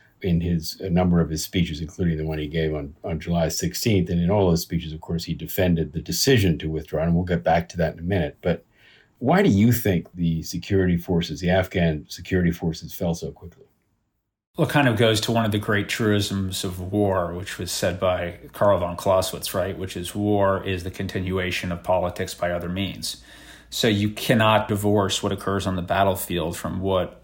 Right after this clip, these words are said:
Speaker 2: occurs in any nation's political life.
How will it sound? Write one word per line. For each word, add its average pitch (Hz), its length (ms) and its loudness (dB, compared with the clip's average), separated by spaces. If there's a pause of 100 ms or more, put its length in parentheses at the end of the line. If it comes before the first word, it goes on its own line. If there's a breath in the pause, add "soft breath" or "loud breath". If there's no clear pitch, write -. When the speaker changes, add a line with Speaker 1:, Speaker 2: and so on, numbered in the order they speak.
Speaker 2:
occurs 90 800 -2
in 90 520 -6 (100)
any 101 180 0
nation's 90 380 -4
political 95 480 -6
life. - 380 -12